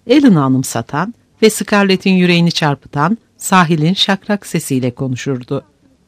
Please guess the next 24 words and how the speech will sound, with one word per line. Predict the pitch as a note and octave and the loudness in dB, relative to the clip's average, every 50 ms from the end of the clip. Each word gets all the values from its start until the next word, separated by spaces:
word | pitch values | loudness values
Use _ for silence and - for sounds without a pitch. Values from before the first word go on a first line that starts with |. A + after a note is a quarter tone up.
| _ _ _ _ _ _ _ _ _ _ _ _ _ _ _ _ _ _ _ _ - | _ _ _ _ _ _ _ _ _ _ _ _ _ _ _ _ _ _ _ _ 0
"Bir | D#4+ E4+ | 2 4
arkadaşım | E4 D4+ C#4+ - - C4+ C4+ B3+ - - B3+ | 4 4 4 4 2 2 2 2 2 2 4
hastaneye | B3+ B3 A#3 - - B3 A#3+ A#3+ A#3 A#3 A3+ | 4 2 2 2 2 4 4 6 6 4 4
gitmek | G#3 G3+ G3+ - - G#3 G3 - | 2 0 -2 -2 0 -2 -2 -2
istiyor | - - - - D3 C#3+ C#3 C3+ - | -6 -12 -6 -2 -2 0 0 -2 -2
ama | - E3+ F3+ G3+ C#4 D4+ A3 | 0 2 2 2 2 2 4
bana | G#3 F#3+ F#3+ F#3 | 4 4 4 2
kalırsa | - - D#3 B2+ C3+ - - - A3 B3 | 0 0 -2 -2 -2 -4 -4 -2 -2 0
oraya | - G#3 A3 A3+ A3+ A3+ | 2 4 4 4 4 2
kadar | A3 - F#3 D#3+ F3+ F#3 | 2 0 0 0 0 0
ulaşamaz. | F3+ F#3+ G3+ G#3 G3 - - G3+ D#3 A#2+ G2+ - - - _ _ _ _ _ - | 0 0 -2 -2 -2 -2 -4 -2 -4 -4 -4 -6 -10 -16 _ _ _ _ _ -2
Onu | - G3+ G3+ | 2 4 6
evinize | G#3 G3+ G3 F#3 F#3+ F#3 E3 F#3+ | 6 6 6 4 2 2 2 2
alır | F#3 D#3 D#3 F3 A#3 | 2 4 4 2 2
mısınız | C#4+ D#4 D4+ - - A#3+ G3+ F3 - - | 0 -2 -6 -6 -2 0 0 0 0 -2
küçük | - - - - C3 - - | -6 -8 -8 -8 -8 -6 -6
hanım?" | B2+ B2+ C3 D3+ G3+ - _ _ _ _ _ _ _ _ _ _ _ _ _ _ _ _ _ _ _ _ _ _ _ _ _ - | -6 -4 -4 -6 -6 -8 _ _ _ _ _ _ _ _ _ _ _ _ _ _ _ _ _ _ _ _ _ _ _ _ _ 2
"Bana | B3 D4 E4+ E4+ D#4 | 4 4 4 4 2
açlığımı | C#4+ C#4 - - - C#4+ C#4+ C4+ C#4+ C#4 | 2 2 0 2 4 4 6 6 6 6
bastıracak | A#3+ A#3 A3+ - - - A3+ A#3 A3 A#3 A3+ G#3+ _ - | 4 2 0 0 0 0 2 2 4 2 0 0 _ 0
bir | G#3+ | 0
şeyler | G3+ - - G#3+ G3+ G3 G3 F#3+ F#3 | 0 2 2 0 2 2 2 2 2
vereceğinize | F3+ F#3 F3 F3+ E3 F3+ F3+ E3+ E3 - - G3 | 2 2 0 0 0 0 0 0 -2 -2 -2 -2
inanıyorum. | F#3+ G3 G3+ G3 G3 G3+ G3+ F3+ D3+ B2+ B2+ A#2 | 0 0 2 2 2 2 2 2 0 -2 -4 -6